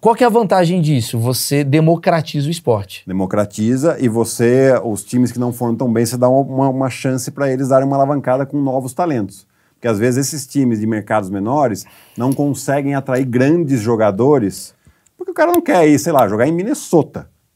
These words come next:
Speaker 2: Né? O cara
Speaker 1: Hum.
Speaker 2: quer ir pra Nova York, o cara quer ir pra Chicago, o cara quer ir pra Los Angeles. Né? Então, é, às vezes não é tão atrativo pra eles. Através do draft, ele consegue bons jogadores. E eles têm um sistema também de você, o jogador que tá numa equipe,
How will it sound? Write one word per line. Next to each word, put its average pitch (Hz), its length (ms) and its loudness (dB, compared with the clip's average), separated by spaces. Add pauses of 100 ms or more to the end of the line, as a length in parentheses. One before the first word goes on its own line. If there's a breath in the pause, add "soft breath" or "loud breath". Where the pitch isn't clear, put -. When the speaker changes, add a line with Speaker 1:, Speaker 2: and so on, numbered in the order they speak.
(160)
Speaker 2:
Né? 120 240 0
O 127 80 0
cara 107 180 2
Speaker 1:
Hum. - 20 0
Speaker 2:
quer 123 100 2
ir 127 60 4
pra 180 260 2
Nova 214 240 4
York, 147 320 4
o - 20 -16
cara 101 160 -2
quer 95 100 -6
ir 95 40 -4
pra 110 100 -6
Chicago, 156 500 -2
o - 20 -14
cara 90 160 -4
quer 92 80 -6
ir 95 40 -4
pra 113 120 -6
Los 143 260 -2
Angeles. 90 500 -2 (400 soft breath)
Né? 98 180 -2
Então, 117 220 0
é, 143 120 0
às 123 140 2
vezes 127 120 0
não 151 80 2
é 151 40 0
tão 156 220 0
atrativo 160 640 0
pra 185 240 0
eles. 156 320 0 (680 soft breath)
Através 151 540 2
do 147 60 -4
draft, 156 280 2
ele 151 100 2
consegue 175 600 0
bons 156 280 4
jogadores. 147 680 2
E 139 140 2
eles 139 120 0
têm 160 120 -2
um 160 80 0
sistema 143 380 -2
também 135 280 0
de 147 80 2
você, 135 560 2
o 117 160 -2
jogador 127 380 2
que - 80 -18
tá 143 120 0
numa 120 180 -2
equipe, 110 580 -8